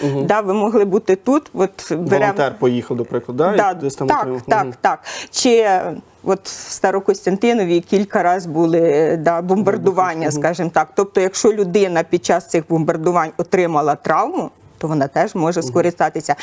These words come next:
Speaker 2: якщо вона це підтвердить документально. Тобто це не відноситься тільки до тої категорії, а це в загальному.
Speaker 1: Мгм.
Speaker 2: От такі сім категорій, які на сьогоднішній день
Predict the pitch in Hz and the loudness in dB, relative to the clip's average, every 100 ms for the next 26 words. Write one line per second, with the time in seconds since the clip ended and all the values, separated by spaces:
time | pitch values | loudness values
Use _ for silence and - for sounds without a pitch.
0 | - 156 - 190 160 160 160 156 151 131 | -4 -2 0 -2 0 -2 0 -2 -4 0
1 | 180 220 185 156 156 160 165 165 151 143 | 0 2 0 -2 -4 -2 -2 0 -2 -2
2 | 139 185 - 170 185 185 185 190 190 170 | -4 -4 -2 -2 0 2 2 0 0 0
3 | 160 147 165 170 160 - 285 403 - - | -2 -2 -2 -2 0 0 2 0 0 -2
4 | 165 160 151 139 - - - 165 - 190 | 0 0 -2 -6 -10 -16 -8 -4 0 0
5 | 180 180 170 139 - - 131 123 123 _ | 0 0 0 -2 -6 -10 -8 -8 -12 _
6 | - - - - - - - - - 185 | -20 -20 -20 -20 -20 -20 -20 -14 -4 -2
7 | - 196 240 214 185 - - 214 202 165 | -2 0 2 2 0 -2 0 0 2 -2
8 | - 160 170 240 427 285 170 - 160 165 | 0 2 2 2 2 0 -4 -2 -2 0
9 | 170 175 170 156 160 147 151 165 | 0 2 0 -2 -4 -4 0 0